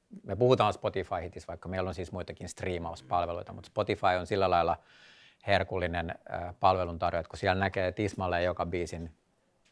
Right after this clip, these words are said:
kuuntelumäärät ja sun ei tarvii edes olla,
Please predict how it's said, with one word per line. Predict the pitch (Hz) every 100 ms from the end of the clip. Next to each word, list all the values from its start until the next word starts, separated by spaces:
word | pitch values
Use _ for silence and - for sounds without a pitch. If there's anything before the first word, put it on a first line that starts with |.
| _ _ _
kuuntelumäärät | 107 95 90 90 85 85 82 -
ja | 90 85 - - _ _ - _
sun | - - 95
ei | 90
tarvii | 92 87 87
edes | 85
olla, | 90 82